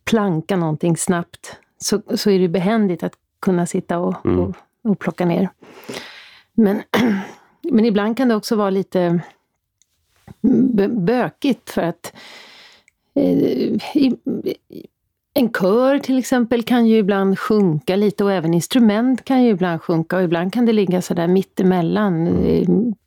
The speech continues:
Speaker 1: precis mittemellan tonarter och, och, och det kan jag bli lite snurrig i skallen av att
Speaker 2: Ja, ja. Du mår fysiskt inte bra av
Speaker 1: Eh, den, jag,
Speaker 2: Ja.
Speaker 1: ja, jag blir lite snurrig på något
Speaker 2: Ja.
Speaker 1: konstigt vis.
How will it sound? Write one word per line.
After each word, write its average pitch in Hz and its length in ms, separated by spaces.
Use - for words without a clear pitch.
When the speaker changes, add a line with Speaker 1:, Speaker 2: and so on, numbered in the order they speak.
Speaker 1:
precis - 380
mittemellan 190 640
tonarter 170 600
och, 165 140
och, 214 80
och 196 100
det 233 140
kan 254 200
jag 185 140
bli 185 140
lite 175 240
snurrig 185 400
i 180 60
skallen 240 540
av 156 300
att - 340
Speaker 2:
Ja, 90 200
ja. 78 240
Du 95 140
mår 98 320
fysiskt - 560
inte 82 320
bra 90 380
av 71 300
Speaker 1:
Eh, 330 220
den, 277 420
jag, - 200
Speaker 2:
Ja. - 200
Speaker 1:
ja, 302 60
jag 330 320
blir 349 240
lite - 200
snurrig 294 600
på 247 60
något 233 180
Speaker 2:
Ja. - 80
Speaker 1:
konstigt 185 500
vis. 180 360